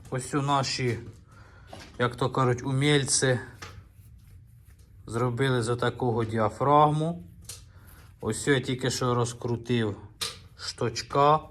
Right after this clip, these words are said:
Тоже вона вже на грані. Ну, вона ще качала, ну, вона вже була така. З якоїсь резини вирубали і таке поставили.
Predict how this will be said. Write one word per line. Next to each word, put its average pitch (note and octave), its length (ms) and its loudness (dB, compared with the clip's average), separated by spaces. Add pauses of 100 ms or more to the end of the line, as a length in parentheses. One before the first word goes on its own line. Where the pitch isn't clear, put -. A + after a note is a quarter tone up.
(680)
Тоже A#2+ 320 2
вона A#2 300 2
вже A#2+ 220 4
на A#2 160 4
грані. G#2+ 380 2
Ну, G#2+ 100 0
вона C#3 180 2
ще C#3+ 140 0
качала, G#2+ 520 0
ну, A2 180 -2
вона A#2+ 260 0
вже G#2+ 340 0 (1300)
була G#2+ 360 0
така. G2 420 -4 (120)
З G#2 120 -4
якоїсь B2+ 380 2
резини B2 600 0 (320)
вирубали C#3 680 2 (560)
і - 80 -4
таке A2 260 -2
поставили. G#2 600 -4